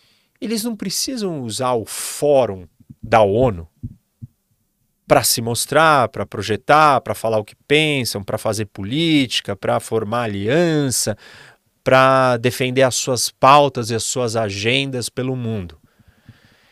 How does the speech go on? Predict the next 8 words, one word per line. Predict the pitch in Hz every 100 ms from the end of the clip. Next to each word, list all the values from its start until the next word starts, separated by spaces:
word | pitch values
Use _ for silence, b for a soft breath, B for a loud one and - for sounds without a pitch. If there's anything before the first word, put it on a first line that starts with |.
| b b
Eles | 165 -
têm | 175
opções | 170 - 175 180 156
de | 170
ir |
em | 190 202
outros | 190 247 240 143 120 -
fóruns. | - 107 95 85 90 - -